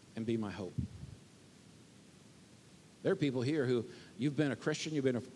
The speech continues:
Christ follower for, for years and years. But the fact is,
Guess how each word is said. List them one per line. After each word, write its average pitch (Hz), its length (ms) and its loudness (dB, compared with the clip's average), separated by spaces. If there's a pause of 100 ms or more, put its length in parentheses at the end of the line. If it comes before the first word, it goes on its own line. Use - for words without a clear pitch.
(140)
Christ 147 280 -2
follower 160 400 2
for, 131 220 -2 (120)
for 120 140 -2
years 139 380 0
and 143 100 -4
years. 110 360 -4 (460)
But 104 80 -6
the 107 60 -2
fact 143 280 0
is, 156 260 2